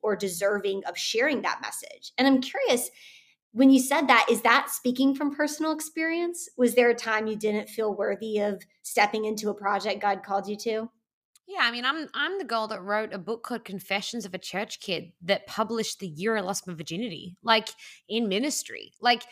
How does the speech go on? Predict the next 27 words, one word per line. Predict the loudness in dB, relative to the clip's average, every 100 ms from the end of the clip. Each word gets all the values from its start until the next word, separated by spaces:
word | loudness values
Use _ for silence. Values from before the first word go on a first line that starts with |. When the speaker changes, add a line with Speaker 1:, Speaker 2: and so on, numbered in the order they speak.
| -20 _
Speaker 2:
speaking | -12 -10 -2 0 0 -2 -2
of | -4 -8
keeping | -10 -10 -10
secrets, | -8 -6 -6 -6 -6 -6 -8 -6
like, | -6 -6 -10 -10
can | -4 -2
you | -2 -4
do | -2 -2 -2 -6 -14 _ _ _ _ _
that | 0 4 6 4
kind | 0 -2 -2
of |
imposter | -4 -6 -8 -6 -6
syndrome | -6 -6 0 2 2 -2 -10 _ _ _
will | -6 -6 -6
weigh | -4 -2 -2 -4
on | -8 -6 -6
you | -4 -2 -2 -4 -6 _ _ _ _ _ _ _ _ _ _ _
heavier | -16 -12 -4 -2 2 2 2
than | -2
any | -2 0 2
weight | 2 0 -2
you | -6
can | -6 -6
lift | -6 -6
in | -8
a | -8
gym. | -10 -14 -20